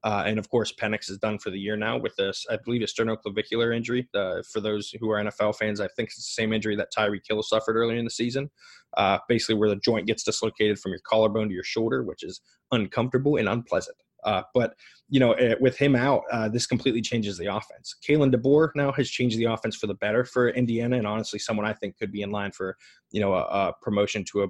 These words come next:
bigger school or a, you know, a head job at some point in the near future. But he's made it a spread offense. They actually do go R P O, uh, quite a bit when Penix is in there. I haven't had the chance to see him with Ramsey. Um, I plan on doing that actually later today,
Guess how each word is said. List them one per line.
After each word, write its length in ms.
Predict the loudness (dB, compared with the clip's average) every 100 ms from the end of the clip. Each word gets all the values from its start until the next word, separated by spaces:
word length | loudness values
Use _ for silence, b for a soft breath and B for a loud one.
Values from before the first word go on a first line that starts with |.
| -2
bigger 200 | -2 0
school 440 | -2 0 2 2 2
or 180 | 2
a, 100 | 0
you 160 | -2 -4
know, 100 | -2
a 60 | 0
head 200 | 0 0
job 260 | 0 -2 -4
at 200 | -4 -4
some 160 | -4 -4
point 200 | -6 -6
in 60 | -6
the 40 |
near 120 | -6
future. 420 | -8 -10 -8 -10 -10 b b b 0
But 80 | 2
he's 160 | 4
made 160 | 4 4
it 80 | 4
a 40 |
spread 300 | 2 2 4
offense. 380 | 4 2 0 4
They 60 | 2
actually 220 | 4 2
do 180 | 4 6
go 180 | 6 6
R 120 | 4
P 200 | 2 2
O, 140 | 2
uh, 200 | 0 -4
quite 260 | 0 2 2
a 40 |
bit 180 | 0 -2
when 140 | -2
Penix 340 | -4 -6 -4 -6
is 120 | -4
in 100 | -2
there. 160 | 0 0
I 60 |
haven't 180 | 0 -2
had 160 | -4 -6
the 40 |
chance 280 | -4 -4 -4
to 60 |
see 120 | -6 -4
him 120 | -4
with 120 | -4 -2
Ramsey. 460 | -2 -2 -2 -4 -4
Um, 240 | -4 -4 -6 _ _ _ _ _ _ -4
I 40 |
plan 240 | 0 2 2
on 100 | 2
doing 220 | 2 2
that 120 | 0
actually 300 | -2 -4 -4
later 240 | -4 -6 -8
today, 340 | -6 -4